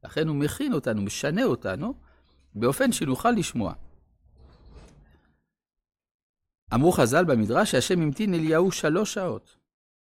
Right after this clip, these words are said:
ועדיין אליהו היה תקיף במידתו ואמר, "קנאתי". כן, כי זה חוזר, אחר כך אני שואל אותו, "מה לך פה אליהו?" והוא חוזר על אותם הדברים.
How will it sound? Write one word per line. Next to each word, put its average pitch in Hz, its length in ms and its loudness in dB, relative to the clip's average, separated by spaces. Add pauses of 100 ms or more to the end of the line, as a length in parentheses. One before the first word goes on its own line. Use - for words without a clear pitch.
(540)
ועדיין 110 560 0
אליהו 139 400 2
היה 131 100 4
תקיף 123 360 -4
במידתו 113 600 0
ואמר, 110 340 0
"קנאתי". 101 600 -8 (960)
כן, 120 140 -6
כי - 180 -8
זה 101 120 -6
חוזר, 143 320 2
אחר 107 140 -6
כך - 80 -18
אני 113 120 -6
שואל 123 200 -4
אותו, 117 200 -4
"מה 117 160 0
לך 127 280 -2
פה 127 140 -4
אליהו?" 110 400 -2
והוא 151 120 -8
חוזר 196 260 -2
על 185 80 -4
אותם 180 240 -8
הדברים. 139 300 -6